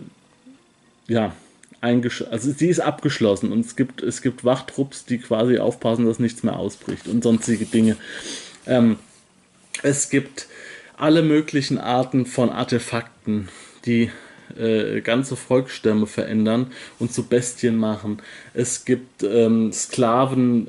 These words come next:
es gibt Drogen, es gibt, ja, Menschenhandel sowieso, hm,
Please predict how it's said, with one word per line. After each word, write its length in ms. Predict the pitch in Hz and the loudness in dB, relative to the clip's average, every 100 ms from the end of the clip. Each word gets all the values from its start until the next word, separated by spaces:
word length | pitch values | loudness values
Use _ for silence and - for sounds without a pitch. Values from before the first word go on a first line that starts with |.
| - | -4
es 220 | 123 - | -8 -2
gibt 360 | 127 - - | -4 -4 -6
Drogen, 640 | 120 131 139 131 127 123 120 | 2 6 6 4 0 2 0
es 280 | 104 131 - | -2 -4 -2
gibt, 240 | 127 - - | -2 -2 -2
ja, 140 | 117 110 | 0 4
Menschenhandel 640 | 113 123 131 113 113 113 | 2 2 0 -2 0 -2
sowieso, 500 | 120 123 113 123 117 - - - - _ _ _ _ _ _ - | 0 0 4 2 2 -8 -20 -20 -20 _ _ _ _ _ _ -10
hm, 260 | 123 120 | -4 -4